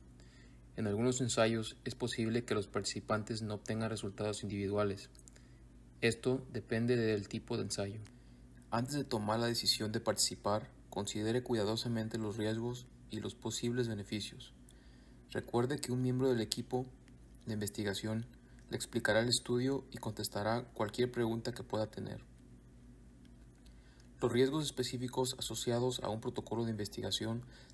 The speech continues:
se describen detalladamente en el documento de autorización informado, que los participantes deben considerar y firmar antes de participar en la investigación.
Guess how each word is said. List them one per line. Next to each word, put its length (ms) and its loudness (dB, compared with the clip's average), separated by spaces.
se 100 -2
describen 440 2
detalladamente 920 0
en 80 -6
el 100 -4
documento 560 0
de 60 2
autorización 680 -2
informado, 600 -4
que 120 0
los 100 0
participantes 880 0
deben 260 2
considerar 640 0
y 100 -8
firmar 500 0
antes 200 -2
de 60 2
participar 720 -2
en 200 -6
la 80 -4
investigación. 600 -8